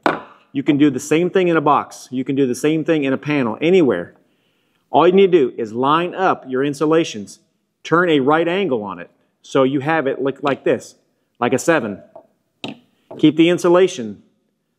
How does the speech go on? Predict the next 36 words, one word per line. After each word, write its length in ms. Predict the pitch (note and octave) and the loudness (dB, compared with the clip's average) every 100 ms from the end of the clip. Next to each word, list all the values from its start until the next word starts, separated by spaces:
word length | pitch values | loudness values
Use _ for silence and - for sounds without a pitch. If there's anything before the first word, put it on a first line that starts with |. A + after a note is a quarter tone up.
| _ | _
lined 360 | A#2+ C#3+ E3 E3 | 0 2 2 0
up. 220 | D3+ A#2 | 0 -2
As 140 | A2 | -8
you 80 | B2 | -8
see, 200 | - D3+ | -4 -2
mine 320 | A#2+ C#3 D3+ | 0 -2 -2
is 160 | B2+ - | -4 -6
still 300 | - E3+ D#3 | -2 0 2
lined 220 | D#3 D3 | 0 -2
up. 100 | B2 | 0
It 100 | D3 | 2
ain't 140 | G3 | 4
gotta 220 | G3 F#3 F3+ | 4 2 4
be 140 | F3+ | 4
exactly 440 | C#3 D#3 E3 D#3+ | 2 -2 -4 -6
perfect, 460 | C#3 F3 - G#2+ G2+ | -6 -6 -6 -10 -6
but 120 | A2+ | -4
it's 140 | D3 D3 | -4 -2
gotta 300 | D#3 D3+ C3 | -2 0 -2
be 460 | C3 D3+ A#2 G#2+ _ _ _ | -2 0 -2 -6 _ _ _
really 440 | G#2+ A#2 D3 D#3 D#3 | -6 2 4 4 0
close, 480 | - D3+ G#2 - - _ | 0 0 0 -4 -18 _
like 220 | B2 A#2+ | -4 -2
that. 260 | C3+ G2+ D2+ _ _ _ _ _ _ | -2 -4 -8 _ _ _ _ _ _
You 120 | A#2+ | -6
see 200 | - D#3+ | -4 -2
how 120 | D3 | -2
close 320 | - D#3+ E3+ | 0 0 0
that 160 | F3+ E3 | 0 -2
is? 240 | F3 - | -2 -6
You 80 | B2+ | -8
see 160 | - C3+ | -8 -6
how 140 | B2+ | -6
perfect 380 | - F#3 E3+ A2+ | -4 -6 -6 -8
that 180 | F#2+ F2+ | -8 -8
is? 180 | G2 | -10